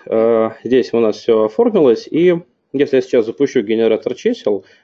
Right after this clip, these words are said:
а у меня, да, функция случ между, случайное значение, генератор чисел — это кнопка F девять, «Обновить все формулы», ну, в данном случае «Пересчитать значения»,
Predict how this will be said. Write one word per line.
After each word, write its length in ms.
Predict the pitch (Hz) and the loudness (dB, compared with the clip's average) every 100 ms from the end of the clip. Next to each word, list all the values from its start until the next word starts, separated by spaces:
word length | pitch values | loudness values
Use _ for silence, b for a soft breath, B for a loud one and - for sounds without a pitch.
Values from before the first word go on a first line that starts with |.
| _ | _
а 240 | 90 98 | -6 -4
у 80 | 98 | -4
меня, 240 | 98 98 | -4 -6
да, 160 | 95 139 | -2 -4
функция 360 | - 107 - 95 | -2 -6 -4 -6
случ 300 | - 95 - | -4 -4 -2
между, 420 | 156 151 101 95 _ | -4 -2 -8 -10 _
случайное 440 | - 101 95 92 | -10 -8 -8 -8
значение, 560 | 107 104 - 175 104 b b b _ | -8 -8 -4 -4 -4 b b b _
генератор 500 | 107 120 120 113 110 | -4 0 0 0 -6
чисел — 400 | - 175 - 107 | -2 -2 0 -2
это 160 | 98 | -2
кнопка 300 | _ 117 - | _ -8 -4
F 260 | 120 110 110 | -2 -2 -4
девять, 420 | 107 117 95 87 | -2 -2 -2 -6
«Обновить 480 | 92 101 104 107 90 | -8 -4 -2 -2 -6
все 220 | _ 92 | _ -12
формулы», 640 | - 135 175 139 101 92 90 | -6 -2 -2 0 -2 -2 -8
ну, 80 | 139 | -14
в 40 | 107 | -6
данном 180 | 98 | -6
случае 320 | 95 98 - 90 | -4 -6 -8 -4
«Пересчитать 520 | 101 95 104 98 92 | -4 -4 -6 -6 -6
значения», 640 | 95 95 - 92 147 240 | -8 -10 -8 -6 -6 -6